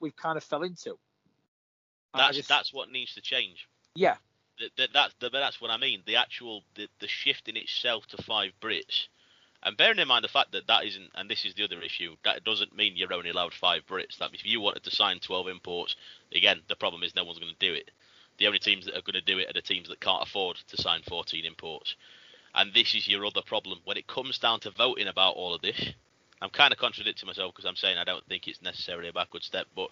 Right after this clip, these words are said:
Speaker 2: the teams that are voting for this, there's more teams in our league now with a bigger budget than there are with a lower budget.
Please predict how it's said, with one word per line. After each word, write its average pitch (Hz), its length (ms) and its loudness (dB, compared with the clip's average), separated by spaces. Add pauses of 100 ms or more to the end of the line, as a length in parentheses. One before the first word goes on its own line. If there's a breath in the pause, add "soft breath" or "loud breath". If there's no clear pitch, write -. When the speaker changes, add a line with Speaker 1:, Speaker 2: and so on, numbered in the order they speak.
(840 loud breath)
Speaker 2:
the 101 80 2
teams 139 300 6
that - 80 0
are 120 180 6
voting 107 220 0
for 92 100 -6
this, 95 440 0 (1400)
there's 104 240 -4
more 117 320 4
teams 107 420 4
in 104 80 0
our 104 180 6
league 98 320 0
now 98 260 6
with 92 120 -4
a 92 60 -4
bigger 95 260 2
budget 95 380 -4 (100)
than 92 140 -8
there 90 160 -2
are 90 100 2
with 85 80 -6
a 87 60 -4
lower 87 240 0
budget. - 320 -8